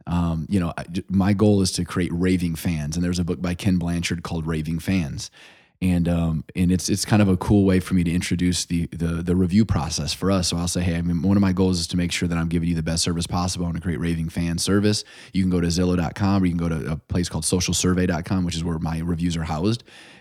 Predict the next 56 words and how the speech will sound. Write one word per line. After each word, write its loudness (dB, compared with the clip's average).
And 4
I'd 0
love 4
for -2
you 6
to 2
take -2
a 0
look 0
at -2
my 0
customer -2
reviews. 2
We 2
just 0
actually -2
surpassed 2
five 2
hundred, 4
which -4
is -2
awesome. -2
And, 4
um, 4
and 4
I 6
want 6
you 8
to 6
be 6
one 6
of 4
those 2
people 0
that 2
gives 2
me 6
a 4
review, 4
but 0
I 2
want 4
you 8
to 6
tell 4
me 6
throughout 2
the 2
transaction, 2
if -4
there's 4
something 2
we 4
can 4
do 6
better, 2